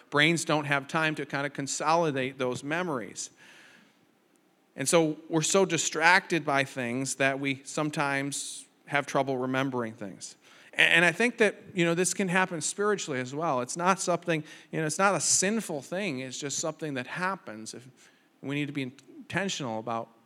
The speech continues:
watching for it. It's like, you know, we're just so distracted. It's like we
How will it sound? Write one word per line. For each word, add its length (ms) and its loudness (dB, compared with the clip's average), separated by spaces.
watching 420 0
for 200 -16
it. 180 -18
It's 120 -12
like, 180 -2
you 80 -4
know, 220 0
we're 80 6
just 160 -2
so 120 6
distracted. 600 2
It's 140 -4
like 140 -4
we 120 -4